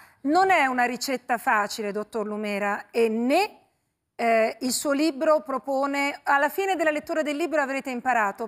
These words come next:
però è un libro che va in fondo all'anima delle persone che lo leggono e questo è molto importante.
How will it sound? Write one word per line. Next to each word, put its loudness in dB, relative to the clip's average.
però 6
è 2
un -2
libro -4
che -8
va 2
in -2
fondo 2
all'anima 2
delle -4
persone -8
che -4
lo 0
leggono -4
e -12
questo -8
è -6
molto -6
importante. -12